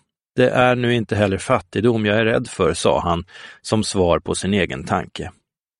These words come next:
"Jag skulle vara nöjd om jag bara vore lika bra kar som min far och farfar." "Det var dumt att jag kom in på de här tankarna", fortfor han,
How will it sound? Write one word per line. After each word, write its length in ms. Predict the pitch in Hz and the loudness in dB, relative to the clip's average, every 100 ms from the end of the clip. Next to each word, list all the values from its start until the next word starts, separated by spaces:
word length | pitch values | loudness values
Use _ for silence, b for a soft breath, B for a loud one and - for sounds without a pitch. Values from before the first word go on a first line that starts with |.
| _ _ _ _ _ | _ _ _ _ _
"Jag 280 | - 139 151 - | 2 2 2 -2
skulle 280 | - 147 110 | 2 2 4
vara 200 | 110 110 | 4 2
nöjd 480 | 101 104 107 98 | 2 2 2 0
om 180 | 104 104 | -2 0
jag 200 | 92 87 | 0 2
bara 220 | 117 104 | 2 2
vore 240 | 90 98 98 | 2 0 2
lika 380 | 110 90 - 98 | 0 0 -2 0
bra 260 | 90 90 | 2 0
kar 420 | - - 95 98 | 0 0 2 2
som 200 | 87 98 | 0 -2
min 140 | 92 92 | -2 -4
far 460 | - 90 101 95 | -2 0 2 0
och 80 | - | -2
farfar." 560 | - 104 - - - - _ _ _ _ _ _ _ _ _ _ _ _ - | 0 0 0 -8 -10 -12 _ _ _ _ _ _ _ _ _ _ _ _ -2
"Det 60 | |
var 120 | 95 101 | 2 2
dumt 400 | 98 107 107 - - B B | 4 2 0 -6 -16 B B
att 180 | B 107 | B 0
jag 100 | 107 | 2
kom 180 | - 113 | 2 2
in 200 | 95 85 | 2 -2
på 120 | - | -2
de 120 | 104 | 0
här 140 | 90 - | 0 -2
tankarna", 580 | - 104 - - 76 69 | -2 -4 -4 -6 -6 -4
fortfor 420 | 113 107 - 82 | -2 -4 -2 -2
han, 240 | 78 76 | -2 -4